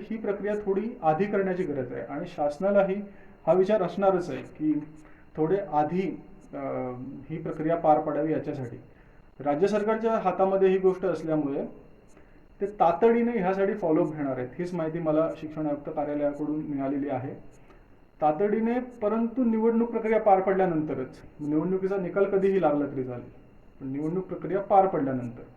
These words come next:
दहा जून नंतर निवडणूक प्रक्रिया पार पडली की पुढची विधानसभेची आचारसंहिता लागायला ऑगस्ट एंड किंवा सप्टेंबर एंड येणार आहे. यामधल्या दोन अडीच तीन महिन्याच्या कालावधीमध्ये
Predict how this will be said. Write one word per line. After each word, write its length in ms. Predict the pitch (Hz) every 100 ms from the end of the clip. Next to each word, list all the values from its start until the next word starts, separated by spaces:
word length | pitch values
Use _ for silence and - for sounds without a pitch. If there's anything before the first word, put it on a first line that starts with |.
| - - - -
दहा 220 | 147 160 175
जून 120 | 190
नंतर 240 | 180 180
निवडणूक 320 | 175 165 165 160
प्रक्रिया 300 | 160 156 143
पार 200 | 139 135
पडली 400 | 139 131 156 233 - - - - - - -
की 140 | 214
पुढची 360 | 214 180 170 208
विधानसभेची 640 | 175 180 185 190 190 190
आचारसंहिता 540 | 160 160 175 185 170
लागायला 400 | 156 151 156 156
ऑगस्ट 560 | 180 160 151 170 180 -
एंड 120 | 180
किंवा 140 | 170 180
सप्टेंबर 480 | 156 - 160 160
एंड 180 | 151 143
येणार 200 | 127 120
आहे. 360 | - - - - - - - - -
यामधल्या 400 | 156 208 202 220
दोन 220 | 190 202
अडीच 280 | 202 196 -
तीन 100 | 185
महिन्याच्या 320 | 170 160 165
कालावधीमध्ये 720 | 151 143 135 135 139 131 135